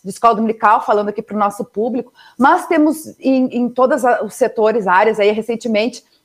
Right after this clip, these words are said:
me lembrei aqui de falar também do Fórum de Comunicação da ielb, né, que a gente fez aí também pra, pra ajudar nesse sentido, e trouxemos, inclusive, exemplos dentro do fórum. Quem quiser, quem perdeu, tá lá no nosso canal no YouTube, pode assistir, né?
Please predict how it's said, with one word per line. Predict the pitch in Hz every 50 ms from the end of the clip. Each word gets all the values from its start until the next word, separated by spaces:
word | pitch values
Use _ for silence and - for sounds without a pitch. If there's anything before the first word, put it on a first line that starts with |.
| _ -
me | 196 202
lembrei | 202 196 202 214 220
aqui | 214 214 220 233
de | 190 - -
falar | 226 202 202 202 202
também | - 208 196 196 196 208 196 - _ _ -
do | 180 208
Fórum | - - 233 214 214 233 240 233
de | 180 220 226 226
Comunicação | 226 247 233 233 233 226 - 240 220 220 - - 220 202 240 285
da | 247 208
ielb, | 202 185 180 175 208 269 -
né, | 277 202 202
que | - 208
a |
gente | 190 - -
fez | - 208 208 202 220
aí | 196
também | 202 208 185 196 208
pra, | 202 - 226 208 - - - - _ _ _ -
pra | 220 208 208
ajudar | 208 208 214 208 175 156 180 190 214 240 254
nesse | 240 233 233 -
sentido, | - 226 220 - 254 233 -
e | - 254
trouxemos, | 240 - - 240 233 233 - - 220 233 269 277 214
inclusive, | 262 285 277 - 311 294 226 190 190 220 247 233 359
exemplos | 349 359 - 214 214 208 214 262 359 - 349 254 185
dentro | 196 202 262 302 339 254
do | 208 247
fórum. | - - - 175 180 226 320 330 262 165 _ _ _ _ _
Quem | - 196 226
quiser, | - 277 233 165 185 170 214 -
quem | 226 220
perdeu, | 220 - 254 220 175 165 170 185 247 339
tá | - 262 208
lá | 180 175 185
no | -
nosso | 196 - -
canal | - 240 220 214
no | 220 226
YouTube, | 220 220 226 202 185 208
pode | - 220 220 202
assistir, | 240 247 - 330 320 - - 294 269
né? | 240 175 156 -